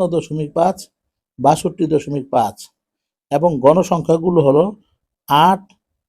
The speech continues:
পনেরো, পঁচিশ, দশ, দুই এবং মোট গণসংখ্যা এন সমান ষাট।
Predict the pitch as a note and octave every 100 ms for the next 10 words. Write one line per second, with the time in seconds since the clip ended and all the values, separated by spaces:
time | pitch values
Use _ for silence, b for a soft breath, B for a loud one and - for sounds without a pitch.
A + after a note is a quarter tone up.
0 | _ _ - D#3 E3 F#3 G3 A#3 - _
1 | _ _ _ - D#3+ D#3+ G#3 A3 G#3 -
2 | _ _ _ A#2+ C3 D3+ F#3+ G3 - _
3 | _ _ _ C3+ C#3+ A#2 F#2+ _ _ _
4 | _ _ - C#3 D#3 C#3 D3+ G3+ F3+ D#3
5 | D#3+ E3 D#3+ D#3 D3+ D#3 D#3+ E3 D#3 D3+
6 | F3+ A3+ C#4 _ _ _ - - B2